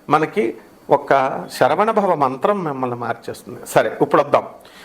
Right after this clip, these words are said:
ఈ కాలసర్ప దోషాలు ఎన్ని రకాలు ఉన్నాయి? పన్నెండు రకాలు ఉన్నాయి. అందరికీ తెలుసు. అసలు కాలసర్ప దోషం అంటే ఏంటండి అంటే రాహుకేతువుల మధ్య ఇరుక్కుపోవడం. మిగతా they were trapped, trapped by రాహు and కేతు.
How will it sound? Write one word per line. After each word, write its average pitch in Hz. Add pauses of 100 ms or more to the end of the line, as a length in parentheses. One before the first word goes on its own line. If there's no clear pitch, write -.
(140)
ఈ 226
కాలసర్ప 269
దోషాలు 233
ఎన్ని 202
రకాలు 214
ఉన్నాయి? 202
పన్నెండు 214
రకాలు 180
ఉన్నాయి. 113 (300)
అందరికీ 277
తెలుసు. 233
అసలు 202
కాలసర్ప 220
దోషం 202
అంటే 175
ఏంటండి 151
అంటే 156 (280)
రాహుకేతువుల 208
మధ్య 170 (340)
ఇరుక్కుపోవడం. 156
మిగతా 131 (100)
they 208
were 233
trapped, 294 (540)
trapped 311
by 294
రాహు 254
and 233
కేతు. 208